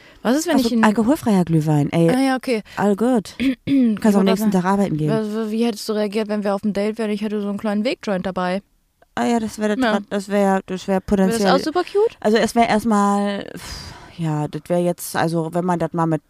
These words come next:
Speaker 2: mit Rechten betrachtet und so, das ist das illegal.
Speaker 1: Ja.
Speaker 2: So, und mehr sag ich dazu jetzt nicht.
Speaker 1: Okay.
Speaker 2: Das lasse ich so stehen.
Speaker 1: <clears throat>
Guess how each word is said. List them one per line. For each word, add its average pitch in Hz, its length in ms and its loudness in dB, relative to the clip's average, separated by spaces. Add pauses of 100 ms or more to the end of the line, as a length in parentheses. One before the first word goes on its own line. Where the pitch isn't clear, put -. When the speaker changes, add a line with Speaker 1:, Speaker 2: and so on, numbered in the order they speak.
Speaker 2:
mit 165 200 -4
Rechten 196 440 -2
betrachtet 214 580 -4
und 226 160 0
so, 226 80 2
das 202 140 2
ist 185 160 -8
das 180 140 -4
illegal. 127 580 -4
Speaker 1:
Ja. 302 160 6 (560)
Speaker 2:
So, 190 80 2
und 196 180 4
mehr 214 160 6
sag 151 160 0
ich 143 80 -4
dazu 143 280 -2
jetzt 131 260 -6
nicht. 113 260 -8
Speaker 1:
Okay. 196 340 -8
Speaker 2:
Das 185 140 -4
lasse 170 220 2
ich 151 80 0
so 160 100 -4
stehen. 139 380 -4 (220)
Speaker 1:
<clears throat> 233 280 -2